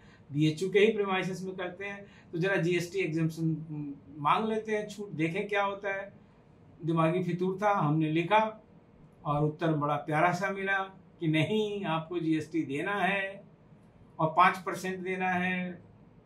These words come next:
क्योंकि हम लोग classical ड्रग ही सारी बनाते हैं, तो पाँच परसेंट जीएसटी हम लोग दे रहे हैं। तो मित्रों, आपके भी गवर्नमेंट आयुर्वेदिक कॉलेज में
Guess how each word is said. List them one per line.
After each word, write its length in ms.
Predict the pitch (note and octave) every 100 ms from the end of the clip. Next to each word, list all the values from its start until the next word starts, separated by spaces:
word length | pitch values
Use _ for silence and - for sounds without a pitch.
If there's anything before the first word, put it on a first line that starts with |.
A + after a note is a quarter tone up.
| - E3
क्योंकि 180 | E3
हम 160 | F#3 F#3
लोग 140 | F#3+ E3+ D3+ - - -
classical 560 | D#3+ D#3+ E3+ F3 F3+
ड्रग 200 | D3+ D#3+
ही 80 | D#3+
सारी 280 | D#3+ C#3+ C#3+
बनाते 300 | C3+ C3 B2+ -
हैं, 60 | - - - - - - - - -
तो 140 | G#3 A#3+ A#3
पाँच 300 | E3 D#3+ F3
परसेंट 420 | - D#3+ F#3 G#3
जीएसटी 480 | E3+ D3+ D3 - F#3+
हम 160 | G3 D#3+
लोग 160 | D#3+ C#3+
दे 140 | D3+
रहे 120 | C#3
हैं। 120 | C3+ C3
तो 60 |
मित्रों, 380 | C#3 D#3 E3 G#3 G#3
आपके 400 | D#3+ D#3+ - F3+
भी 180 | F#3+ G#3
गवर्नमेंट 540 | E3+ E3+ E3+ E3+ E3+
आयुर्वेदिक 520 | D#3+ D#3+ D#3+ D#3 D#3 D#3
कॉलेज 440 | D#3 D#3 D#3 C#3+
में 600 | D#3 D#3+ E3+ E3+ E3+ E3+